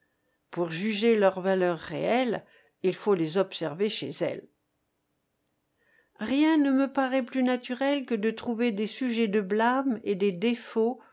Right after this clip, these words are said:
aux personnes qui nous visitent, et de les juger sévèrement quand ils nous ont quittés.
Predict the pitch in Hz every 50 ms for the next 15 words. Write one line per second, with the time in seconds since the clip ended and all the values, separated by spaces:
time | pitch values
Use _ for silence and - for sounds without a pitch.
0 | _ _ _ - 214 214 - 240 233 233 - - 269 269 269 262 254 - 254 240
1 | 240 247 233 220 233 226 220 - 156 151 147 - - - 156 - _ _ _ _
2 | _ _ _ _ _ - 190 190 180 180 202 190 190 208 196 170 202 208 185 190
3 | 214 214 208 - 214 196 196 202 196 190 202 208 214 208 - 220 208 - - 226
4 | 214 214 220 214 202 220 220 214 - 277 269 277 - - 127 - - _